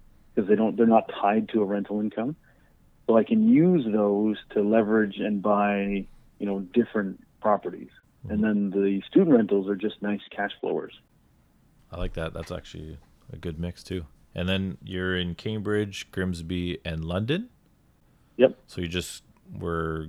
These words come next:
Speaker 2: going where the deals were, or is there certain
Speaker 1: Yep.
Speaker 2: things you were looking, or factors, external factors that maybe you were looking in those areas?
Speaker 1: Well, you know, we, we started in Grimsby because it was, it wasn't, like, when I was looking in Grimsby, it wasn't the push all the way around the Golden Horseshoe that we're seeing now as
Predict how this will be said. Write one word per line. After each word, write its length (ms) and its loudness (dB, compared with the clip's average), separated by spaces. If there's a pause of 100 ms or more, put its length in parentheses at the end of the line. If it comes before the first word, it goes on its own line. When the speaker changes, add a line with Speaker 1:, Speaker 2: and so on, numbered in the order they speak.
Speaker 2:
going 420 -2
where 120 -2
the 120 -6
deals 420 -2
were, 340 -4
or 340 -4
is 120 -10
there 120 -8
certain 520 -8
Speaker 1:
Yep. 120 2 (100)
Speaker 2:
things 100 -10
you 80 -8
were 80 -6
looking, 440 -6
or 140 -10
factors, 520 -4
external 340 -8
factors 400 -6
that 80 -10
maybe 220 -6
you 80 -8
were 80 -8
looking 240 -8
in 80 -6
those 160 -8
areas? 420 -10 (720)
Speaker 1:
Well, 180 10
you 160 4
know, 100 10
we, 160 10
we 160 6
started 280 8
in 120 8
Grimsby 300 8
because 260 4
it 40 4
was, 180 4 (380)
it 120 4
wasn't, 520 8 (180)
like, 140 0
when 140 4
I 120 8
was 180 8
looking 200 2
in 60 4
Grimsby, 360 4
it 100 2
wasn't 320 4
the 60 -2
push 340 -2
all 220 4
the 60 6
way 140 6
around 340 0
the 60 -2
Golden 280 -2
Horseshoe 360 -2
that 120 2
we're 180 -4
seeing 200 -2
now 240 -2
as 60 -4